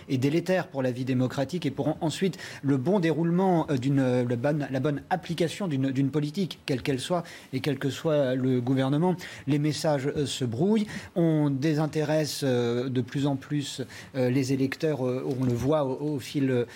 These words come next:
des scrutins. Et il n'y a aucun indicateur qui permettrait pour le moment, malheureusement, euh, du moins, euh, de, de voir le, l'inverse, la courbe inverse s'amorcer.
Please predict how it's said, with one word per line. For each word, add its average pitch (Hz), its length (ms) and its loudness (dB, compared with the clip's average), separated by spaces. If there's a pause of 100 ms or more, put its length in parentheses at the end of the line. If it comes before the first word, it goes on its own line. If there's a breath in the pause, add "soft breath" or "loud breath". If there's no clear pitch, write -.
(200 loud breath)
des 127 100 0
scrutins. 180 540 -2 (280 loud breath)
Et 143 360 2 (220)
il 147 60 0
n'y 143 120 4
a - 100 0
aucun 165 320 0
indicateur 151 560 0
qui 147 160 -6 (240)
permettrait 147 500 -2
pour 143 180 -2
le 139 80 4
moment, 165 300 2 (100)
malheureusement, 139 680 0
euh, 143 80 -2
du 120 100 -4
moins, 147 160 0 (380 loud breath)
euh, 131 180 4
de, 123 80 2
de 127 120 0
voir 147 180 2
le, 120 180 0
l'inverse, 143 460 -2 (100)
la 131 120 -2
courbe 135 360 0
inverse 170 480 -2
s'amorcer. 127 480 -4